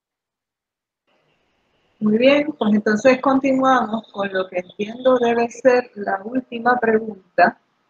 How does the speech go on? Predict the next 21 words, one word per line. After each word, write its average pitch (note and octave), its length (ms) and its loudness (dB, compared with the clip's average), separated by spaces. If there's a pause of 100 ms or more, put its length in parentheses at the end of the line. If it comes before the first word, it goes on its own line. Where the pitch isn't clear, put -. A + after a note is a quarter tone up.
(260)
que F3 280 2
es B3+ 200 4
la F#3+ 220 4
de G3 440 2
el G3 220 -4
doctor A3 440 0
Luis A3 280 2
Lugo A#3+ 280 4
Amador, A#3 480 4
de A3 100 -4
la G3 100 -4
Universidad F3+ 320 -2
de F3+ 40 0
Puerto F#3+ 240 -6
Rico G3+ 180 -10
en G3+ 80 -14
Calley. A3 480 2 (520)
Dice, G#3 440 0
com-, F3+ 140 -6 (160)
dice, G3+ 400 0
curiosidad, G3+ 680 4